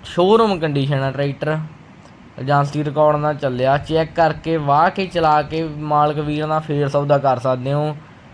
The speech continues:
ਡਿਮਾਂਡ ਟਰੈਕਟਰ ਦੀ ਹੈਗੀ ਆ ਸਵਾ ਚਾਰ ਲੱਖ ਰੁਪਈਆ।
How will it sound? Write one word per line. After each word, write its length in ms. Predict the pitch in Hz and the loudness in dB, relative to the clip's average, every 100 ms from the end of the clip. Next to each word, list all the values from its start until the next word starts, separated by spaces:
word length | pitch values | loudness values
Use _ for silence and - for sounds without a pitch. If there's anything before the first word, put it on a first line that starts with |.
| - - - 131 | -20 -20 -14 -2
ਡਿਮਾਂਡ 480 | 143 147 147 151 | 2 4 4 2
ਟਰੈਕਟਰ 360 | 156 151 147 143 | 0 -2 -2 -4
ਦੀ 160 | 143 147 | -2 0
ਹੈਗੀ 220 | 143 156 | 0 0
ਆ 60 | 175 | -2
ਸਵਾ 360 | - 143 135 | 0 2 2
ਚਾਰ 280 | 127 131 123 | 2 0 0
ਲੱਖ 260 | 123 123 135 | -2 -2 -4
ਰੁਪਈਆ। 460 | 127 135 143 143 | -6 -2 0 0